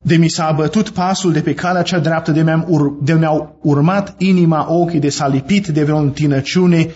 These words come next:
mâinile mele”, și așa mai departe. Uh, aici Iov vorbește despre ochi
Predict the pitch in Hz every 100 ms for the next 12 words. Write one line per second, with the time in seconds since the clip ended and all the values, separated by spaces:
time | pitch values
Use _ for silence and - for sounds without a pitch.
0 | - - 160 165 156 147 147 156 147 147
1 | 147 151 135 135 170 131 117 87 - -
2 | - - - 139 127 - 135 202 240 196
3 | 180 180 - _ _ _ _ _ _ 160
4 | 151 208 147 123 120 - - - 135 156
5 | 151 185 185 - 165 160 143 - 151 120
6 | - 196 196 196 - -